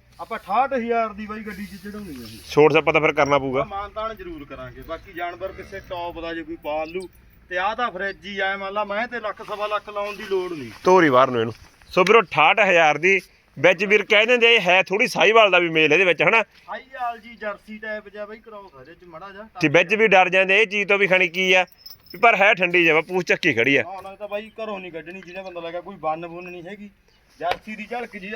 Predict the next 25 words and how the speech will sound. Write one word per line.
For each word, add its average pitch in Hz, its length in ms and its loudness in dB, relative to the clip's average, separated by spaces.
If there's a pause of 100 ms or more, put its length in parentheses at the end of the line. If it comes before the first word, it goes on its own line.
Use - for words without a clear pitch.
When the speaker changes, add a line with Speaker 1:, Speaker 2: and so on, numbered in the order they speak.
(140)
Speaker 1:
ਬਾਡੀ 185 280 -2
ਸਟਰਕਚਰ 220 460 -12
ਆ 220 80 -4
ਜਿਹੜਾ 240 140 -8
ਉਹ 269 100 -6
ਜਰਸੀ 208 360 -4
ਵਾਲਾ 165 200 -2
ਸਾਰਾ 131 300 -6
ਇਹਦਾ। 139 180 -10 (100)
Speaker 2:
ਠੀਕ 151 180 -2
ਆ, 180 40 4
ਲਾ 185 100 4
ਮੂੰਹ 196 220 0
ਸਾਹੀਵਾਲ 214 300 4
ਵਾਲਾ 175 160 4
ਆ 120 80 0
ਗਿਆ 107 140 -6
ਹਨਾ। 151 160 0
Speaker 1:
ਹਾਂ। 104 280 -14 (340)
Speaker 2:
ਸੋ 190 160 2
ਦੇਖੋ 170 320 4
ਜਮਾਂ 180 260 4 (220)
ਮਾੜੀ 214 180 4
ਲੰਬੀ 180 260 2
ਤੁਰਦੀ 143 400 2